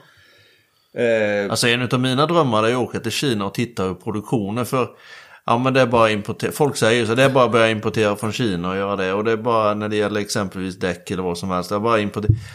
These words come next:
Speaker 2: men man måste ju liksom se produktionen, vad de gör och vad, och hur.
Speaker 1: Ja.
Speaker 2: Det är rätt hög nivå på det. Eller jag förstår att det är väldigt stor skillnad mellan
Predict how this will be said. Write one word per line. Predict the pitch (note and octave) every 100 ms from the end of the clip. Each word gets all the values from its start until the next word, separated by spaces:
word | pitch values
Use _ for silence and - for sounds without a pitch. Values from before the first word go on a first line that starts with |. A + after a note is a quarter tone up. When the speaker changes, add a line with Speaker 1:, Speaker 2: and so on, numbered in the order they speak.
| - -
Speaker 2:
men | A#2+
man | B2
måste | C3 B2 C3+
ju |
liksom | A#2 - A#2+ A#2 A2+ _
se | - - A#2+ G#2+
produktionen, | - G#2+ - G2 G#2+ D#3
vad | C#3+ A#2+ G#2
de | G#2+ G#2
gör | F#2 C#3 F#3
och | C#3+
vad, | C3 B2 A2+ G#2+ - -
och | - A#2+
hur. | A#2 A#2+ G#2+ G2+ - -
Speaker 1:
Ja. | G#2+ F#2 D#2 - - - - C3+
Speaker 2:
Det |
är | D3
rätt | C3+
hög | C#3 F#3 A#2+ G3
nivå | A#3+ D#3 G#2+
på | - G2
det. | F#2+ G2 - - - B2 B2+ D3+ D3+ D3+
Eller | E3
jag | E3+
förstår | D3 - C#3
att | C#3+
det |
är | D3
väldigt | E3 C3+
stor | C3+ C#3
skillnad | - E3+ B2 A2+ A3
mellan | A3+ A3 D#3+ B2 A#2+ C3+